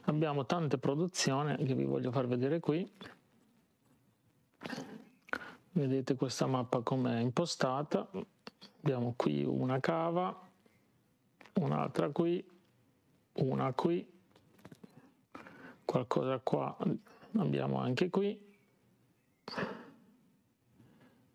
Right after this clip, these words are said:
poi abbiamo qua sopra e questa è la prima produzione che ho comprato, che è la cava di, di roccia. Infatti ho portato qui del,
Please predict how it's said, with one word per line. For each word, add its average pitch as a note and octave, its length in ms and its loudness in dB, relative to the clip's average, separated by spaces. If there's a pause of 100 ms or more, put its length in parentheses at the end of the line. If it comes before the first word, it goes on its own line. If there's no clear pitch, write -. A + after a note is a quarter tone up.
poi - 160 0
abbiamo B2 360 0
qua E3+ 160 2
sopra E3 640 0
e - 180 -6
questa D3 440 0
è C#3 40 0
la C#3 140 0
prima C#3+ 260 2
produzione C#3+ 680 0
che A#2+ 120 2
ho B2 120 0
comprato, C#3 640 0
che C3 140 0
è B2+ 220 0 (840)
la D3 240 2
cava C3 360 0
di, B2+ 760 0
di C3+ 140 2
roccia. - 480 -2 (640)
Infatti - 440 0
ho C3 340 0
portato C3+ 540 0
qui C3+ 380 2
del, C3 680 0